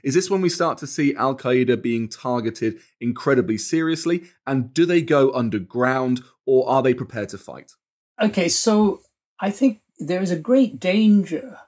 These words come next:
Speaker 2: in all of this to see Al-Qaeda as being an instrumental organization in its own right. Al-Qaeda is the product of geopolitics, and everything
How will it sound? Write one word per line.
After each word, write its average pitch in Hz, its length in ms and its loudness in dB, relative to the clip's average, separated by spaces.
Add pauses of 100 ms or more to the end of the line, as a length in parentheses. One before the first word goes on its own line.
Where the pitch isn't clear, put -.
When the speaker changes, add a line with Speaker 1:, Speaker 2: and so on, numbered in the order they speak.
(260)
Speaker 2:
in 156 300 2
all 160 520 0
of 139 240 -6
this - 500 -8 (320)
to 151 120 -6
see 170 400 -2
Al-Qaeda 147 1000 -2 (480)
as 156 280 -6
being 143 560 0 (300)
an 156 120 0
instrumental 156 1160 0
organization 135 1200 -4
in 131 120 -2
its - 220 -6
own 131 180 -2
right. 117 360 -12
Al-Qaeda 165 920 -2
is 139 200 -6
the 139 100 -10
product 180 800 0 (260)
of 135 200 -2
geopolitics, 156 1120 -2 (180)
and 143 420 2
everything 156 760 -2